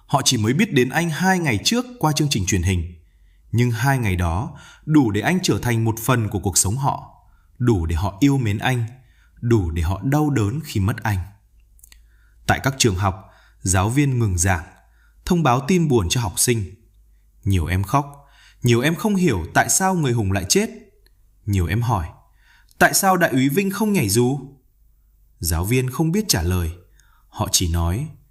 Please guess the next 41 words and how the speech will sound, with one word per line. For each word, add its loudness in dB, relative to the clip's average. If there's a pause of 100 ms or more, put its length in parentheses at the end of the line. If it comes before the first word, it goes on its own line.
(360)
"Có 0
thể 0
hệ -2
thống -2
thoát -2
hiểm 2
bị 2
hỏng, -2 (800)
có 2
thể 2
anh -2
không 0
kịp, 2 (800)
có 0
thể 0
có 2
lý 2
do 2
chúng -2
ta 0
không -2
biết." 0 (1300)
Tại -2
các -2
quán 0
cà 0
phê, 0 (400)
mọi 2
người 2
ngồi 0
im 0
lặng. -2 (560)
Radio 2
phát 0
nhạc -2
buồn. 0 (600)
Bình 0
luận -2
viên 0
nói 0
về 0